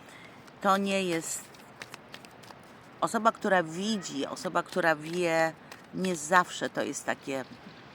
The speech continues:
cudowne. Czasami naprawdę <laughs> lepiej nie wiedzieć.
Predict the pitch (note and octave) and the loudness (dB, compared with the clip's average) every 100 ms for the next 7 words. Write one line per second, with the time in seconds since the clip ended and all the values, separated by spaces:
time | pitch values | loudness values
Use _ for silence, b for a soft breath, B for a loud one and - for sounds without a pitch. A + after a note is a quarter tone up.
0 | - - - - - - - - - - | -20 -20 -20 -20 -20 -20 -20 -20 -20 -20
1 | - D3 C3 C#3+ C#3 A2+ A2 G2 - B | -12 -8 2 4 4 0 -2 -4 -10 B
2 | B B B - D3+ F#3 G#3+ G3 F3 B | B B B -10 4 6 6 2 -2 B
3 | B - F3+ E3 - G3 F#3+ F3 E3+ F3 | B -2 4 4 4 4 4 2 0 2
4 | E3 E3 - D3+ - G3+ - F#3 - - | 4 0 -4 -12 -10 -10 -8 -12 -12 -20
5 | - F3+ E3+ - E3 E3 E3 E3 D3+ C#3+ | -2 2 2 0 -4 -2 -4 -2 -4 -4
6 | C3+ B2 - | -10 -10 -14